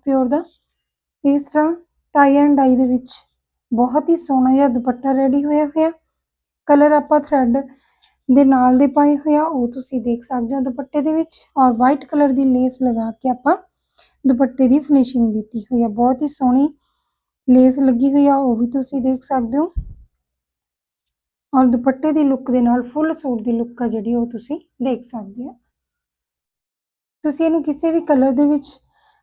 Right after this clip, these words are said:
ਰੈਡੀ ਕਰਵਾ ਸਕਦੇ ਹੋ, ਕਿਸੇ ਵੀ ਫੈਬਰਿਕ ਦੇ ਵਿੱਚ ਰੈਡੀ ਕਰਵਾ ਸਕਦੇ ਹੋ। ਅਗਰ ਤੁਸੀਂ ਸੇਮ ਸੂਟ ਰੈਡੀ ਕਰਵਾਉਣਾ ਚਾਹੁੰਦੇ ਹੋ ਤਾਂ ਵੀ ਤੁਸੀਂ ਕਰਵਾ ਸਕਦੇ ਹੋ। ਪ੍ਰਾਈਸ ਦੇ ਲਈ ਤੁਸੀਂ ਸਾਨੂੰ WhatsApp ਮੈਸੇਜ ਕਰ ਸਕਦੇ ਹੋ।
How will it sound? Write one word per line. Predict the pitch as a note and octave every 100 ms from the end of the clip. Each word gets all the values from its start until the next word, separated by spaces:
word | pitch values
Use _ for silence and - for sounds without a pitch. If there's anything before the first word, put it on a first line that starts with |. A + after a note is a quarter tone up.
| -
ਰੈਡੀ | C#4+ C4+ C#4+
ਕਰਵਾ | D4+ D4 C#4+
ਸਕਦੇ | C#4+ D4 C4
ਹੋ, | D4
ਕਿਸੇ | C#4 C#4+ D#4
ਵੀ | D4+ C#4+
ਫੈਬਰਿਕ | C#4+ A3 A3 C#4
ਦੇ | D4
ਵਿੱਚ | D4 C#4
ਰੈਡੀ | C#4 C#4 C4
ਕਰਵਾ | C4+ C#4+ C#4
ਸਕਦੇ | C#4 D4 C4+ C4+
ਹੋ। | D#4 C4+
ਅਗਰ | C4
ਤੁਸੀਂ | C4 C4+ D4
ਸੇਮ | C#4+ C#4+ D#4
ਸੂਟ | - D4 C4+
ਰੈਡੀ | C#4 A#3+ A#3+
ਕਰਵਾਉਣਾ | C4 B3 A#3+ A#3+
ਚਾਹੁੰਦੇ | B3 A#3 C4
ਹੋ | F#4 _ _ _ _ -
ਤਾਂ | D4
ਵੀ | C4
ਤੁਸੀਂ | B3+ A#3 B3
ਕਰਵਾ | A#3+ B3+ C4 C4+
ਸਕਦੇ | D4+ C#4 C4+
ਹੋ। | F4+ - _ _ _ _
ਪ੍ਰਾਈਸ | D#4 D4 D4+
ਦੇ | F4
ਲਈ | E4+ E4+
ਤੁਸੀਂ | E4 C#4 C#4
ਸਾਨੂੰ | C#4 B3+
WhatsApp | C#4+ C#4 - C4+
ਮੈਸੇਜ | B3 A#3+ C#4 C4+
ਕਰ | C#4+ C4
ਸਕਦੇ | - A#3 G3+ A3
ਹੋ। | D#4+